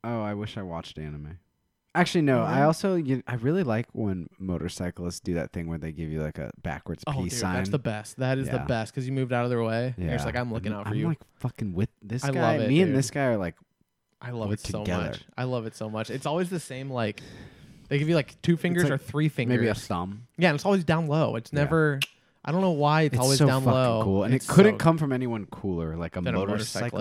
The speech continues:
Speaker 2: motorcyclist.
Speaker 1: It's
Speaker 2: Ugh.
Speaker 1: like the same thing, like, when, uh, like, when an older guy at, like, a store or something, like, s-, calls you buddy.
Speaker 2: Mm.
Speaker 1: I love that.
Speaker 2: Yeah.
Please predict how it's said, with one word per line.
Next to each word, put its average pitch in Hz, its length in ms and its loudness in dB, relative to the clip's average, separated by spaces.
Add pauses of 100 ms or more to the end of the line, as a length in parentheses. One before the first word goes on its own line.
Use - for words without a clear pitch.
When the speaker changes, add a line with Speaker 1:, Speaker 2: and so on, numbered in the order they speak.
(320)
Speaker 2:
motorcyclist. - 60 -16 (180)
Speaker 1:
It's - 160 -2
Speaker 2:
Ugh. - 60 4
Speaker 1:
like 180 200 6
the 214 140 4
same 147 400 2
thing, 135 320 0
like, 120 200 -2
when, 110 220 2
uh, 85 300 -4 (840)
like, 113 200 -2
when 107 160 0
an 98 180 -2
older 107 300 2
guy 98 500 -4 (400)
at, 98 120 -6
like, 101 180 -6
a 92 40 -4
store 95 640 0
or 104 60 -2
something, 107 540 -6
like, 87 280 -8 (240)
s-, - 160 -20
calls 98 220 -6
you 95 80 -2
buddy. 82 420 -8 (580)
Speaker 2:
Mm. 147 420 0 (200)
Speaker 1:
I 104 40 -12
love 78 300 -8
that. 67 220 -10 (200)
Speaker 2:
Yeah. 87 240 -10